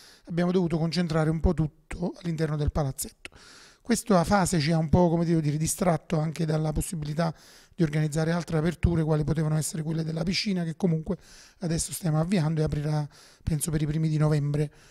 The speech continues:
E quindi siamo stati, diciamo, più organizzati su questo fronte scolastico che non, eh, strutture sportive di appannaggio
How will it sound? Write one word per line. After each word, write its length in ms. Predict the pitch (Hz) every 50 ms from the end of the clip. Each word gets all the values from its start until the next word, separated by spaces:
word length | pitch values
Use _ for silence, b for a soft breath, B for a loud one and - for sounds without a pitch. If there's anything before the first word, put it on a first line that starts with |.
| B B B
E 120 | - 202
quindi 200 | - - 180 170
siamo 200 | 156 147 165 156
stati, 320 | 147 - - 165 160 143 151
diciamo, 240 | 156 139 156 160 139
più 160 | - 185 185
organizzati 640 | 180 165 175 165 160 160 143 156 160 160 151 160
su 100 | 143 156
questo 320 | - - 165 - - 170 139
fronte 420 | 151 165 160 160 143 - 165 143 B B B B B B
scolastico 880 | B - - 170 160 175 180 170 - - - 196 175 151 165 175 190 277
che 300 | 175 - 165 156 160 160
non, 600 | 151 156 160 160 160 160 160 160 160 160 156 151 147
eh, 20 |
strutture 380 | 139 - - 160 - - 180 165
sportive 400 | 143 - - - - - 175 160
di 80 | 156
appannaggio 480 | 160 - - 180 175 170 160 160 151